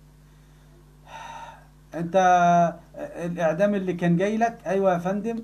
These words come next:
"خلاص ات-، ات-، اتمحى، جالك عفو مثلًا من رئيس السجن." "طب الحمد لله،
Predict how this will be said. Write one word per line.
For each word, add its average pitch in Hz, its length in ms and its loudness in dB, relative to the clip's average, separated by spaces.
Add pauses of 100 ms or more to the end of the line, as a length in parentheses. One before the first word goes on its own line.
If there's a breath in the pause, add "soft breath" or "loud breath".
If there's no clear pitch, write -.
"خلاص 175 640 0
ات-، 151 140 -10 (180)
ات-، 143 100 -14 (240 soft breath)
اتمحى، 165 540 -4
جالك 190 380 0
عفو 208 580 0 (400)
مثلًا 180 500 -2 (240 soft breath)
من 175 100 2
رئيس 190 360 -2
السجن." 143 460 -6 (500)
"طب 131 100 -16
الحمد 214 340 -4
لله، 202 520 -2